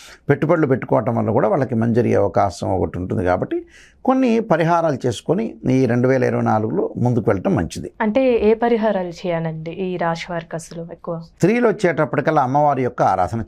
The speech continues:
Speaker 1: చేయాలి, రాజరాజేశ్వరి యొక్క ఆరాధన చేయటం.
Speaker 2: మ్మ్.
Speaker 1: మగవాళ్ళు వచ్చేటప్పటికల్లా తప్పకుండా విష్ణు సహస్రనామ పారాయణం చేయటం ఒకటి, అలానే సూర్య నమస్కారాలు చేసుకోవటం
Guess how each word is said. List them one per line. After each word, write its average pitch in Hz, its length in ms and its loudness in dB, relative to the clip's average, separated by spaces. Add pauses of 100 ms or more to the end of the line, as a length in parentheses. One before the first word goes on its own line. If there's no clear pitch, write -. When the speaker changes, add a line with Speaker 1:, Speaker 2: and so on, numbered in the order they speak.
Speaker 1:
చేయాలి, 82 220 -4
రాజరాజేశ్వరి 107 800 0
యొక్క 95 200 0
ఆరాధన 92 400 0 (100)
చేయటం. 90 280 -2 (240)
Speaker 2:
మ్మ్. 196 120 -14 (440)
Speaker 1:
మగవాళ్ళు 175 520 4
వచ్చేటప్పటికల్లా 120 680 0
తప్పకుండా 123 500 -2
విష్ణు 104 320 -2
సహస్రనామ 117 580 0
పారాయణం 98 500 0
చేయటం 95 300 0
ఒకటి, 90 380 -2 (600)
అలానే 190 260 2
సూర్య 208 300 2
నమస్కారాలు 123 680 0
చేసుకోవటం 95 440 -2